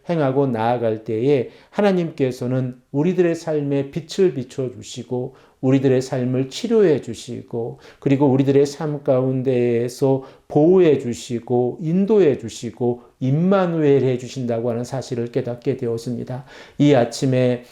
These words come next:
우리가 하나님 앞에서 이러한 복을 받기 위해서 간절히 기도하기를 소망합니다. 하나님께서 원하시는 삶은 어떠한 삶입니까? 우리가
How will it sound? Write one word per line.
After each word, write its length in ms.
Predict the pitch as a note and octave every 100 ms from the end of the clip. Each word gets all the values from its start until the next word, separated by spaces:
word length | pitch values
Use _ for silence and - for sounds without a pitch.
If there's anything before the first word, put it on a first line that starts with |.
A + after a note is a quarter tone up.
| _ -
우리가 680 | C#3 C3+ C3+ B2+ B2+ C3+ -
하나님 440 | G#3 G3 F#3 F3+
앞에서 840 | C#3 C3 - C3 B2+ - C3 C3 - _
이러한 400 | D#3 F3 F3+ E3
복을 320 | D3+ D3 D3+
받기 520 | C#3+ A2 - D3+ C#3 A#2+
위해서 500 | B2 A2+ B2+ B2 - _ -
간절히 540 | B2+ A#2+ B2+ A#2+ A#2+
기도하기를 720 | - C3+ C3+ A#2+ A#2 A2+ A#2
소망합니다. 840 | A#2+ - C3+ B2 A2+ A#2+ A#2 B2 B2 - -
하나님께서 1080 | - F3+ D#3+ C#3+ C#3 C3 B2 - C3 B2+ C3 C#3+
원하시는 580 | D#3 F#3 F3+ E3+ D#3 D3+
삶은 560 | D3 B2+ A#2+ C3 C3+ - _
어떠한 500 | A#2+ A#2+ C3+ B2 B2
삶입니까? 840 | C3 C#3 B2+ A2+ A2 G#2+ A#2 A#2 - - _
우리가 680 | B2 B2 A#2+ A#2+ B2 A#2+ A#2+